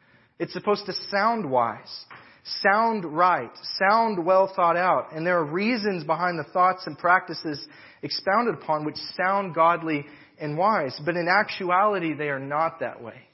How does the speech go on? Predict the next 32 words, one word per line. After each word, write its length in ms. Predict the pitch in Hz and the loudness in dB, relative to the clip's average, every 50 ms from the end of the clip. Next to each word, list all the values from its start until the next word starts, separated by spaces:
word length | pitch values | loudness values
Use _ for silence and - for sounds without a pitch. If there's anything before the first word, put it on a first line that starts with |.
| _ _ _ _ _ _ _ _ _ - | _ _ _ _ _ _ _ _ _ -6
They 100 | 147 147 | -4 -4
claim 520 | 143 - - - 190 196 208 226 254 254 233 | -4 -6 -8 -4 0 0 2 2 0 0 -2
to 80 | - 190 | -4 -6
be 140 | 165 170 | -6 -4
wise. 340 | 151 147 143 135 127 117 110 - | -2 0 0 0 0 -2 -6 -6
They 100 | - 139 | -8 -8
claim 460 | 135 - - - 185 196 220 247 240 220 | -8 -8 -6 -4 -2 0 0 -2 -2 -4
to 80 | 226 - | -2 0
offer 280 | 175 175 170 - 180 | 0 0 0 -2 -4
you 200 | 170 165 165 156 - | -4 -4 -4 -6 -6
insight 540 | 170 180 196 202 - - 170 151 131 127 120 | -6 -6 -6 -6 -4 -2 0 0 0 -2 -4
or 40 | 110 | -8
power 520 | - - - 190 185 196 208 202 190 180 | -10 -2 2 4 6 6 6 4 2 2
over 220 | 170 165 151 151 147 | 2 0 0 -4 -8
the 80 | 131 | -8
flesh, 340 | - - - 156 147 135 127 - - | -10 -6 -4 -2 -2 -2 -4 -8 -10
to 80 | - - | -10 -4
offer 320 | - 165 196 202 208 196 | 0 0 0 0 0 -4
you 160 | 185 175 170 | -4 -4 -6
greater 500 | 147 139 156 165 180 196 196 185 165 147 - - - - - - | -6 -4 -2 0 0 2 0 0 -2 -2 -6 -12 -20 -20 -12 -8
maturity 680 | 160 156 151 - - - 226 233 220 202 185 165 160 | -8 -8 -8 -8 -4 -2 0 2 2 2 0 -2 -4
in 100 | 143 135 | -6 -8
Christ. 500 | - - 170 170 156 143 139 - - - 147 | -4 -2 0 0 0 0 -4 -8 -14 -8 -6
But 140 | 160 143 - - - - _ - | -6 -6 -6 -12 -20 -18 _ 2
ultimately, 600 | 190 208 254 269 - 240 202 180 160 160 170 165 | 2 2 2 2 0 -4 -4 -4 -4 -4 -4 -4
they 160 | 151 156 156 156 | -2 0 0 2
offer 280 | 151 160 156 - 156 | 2 0 0 -2 -6
you 200 | 139 131 139 135 | -6 -6 -6 -8
nothing 580 | 135 135 139 156 170 185 - - - 127 - - 147 _ 143 | -8 -6 -4 -2 -2 -2 -4 -6 -12 -18 -18 -20 -20 _ -10
but 160 | 143 - - | -10 -8 -8
emptiness. 480 | 165 180 - - 127 113 - - - - - - _ _ _ _ _ _ _ | -8 -10 -10 -10 -14 -14 -14 -18 -20 -20 -20 -20 _ _ _ _ _ _ _
That's, 140 | - 185 - | -10 -10 -8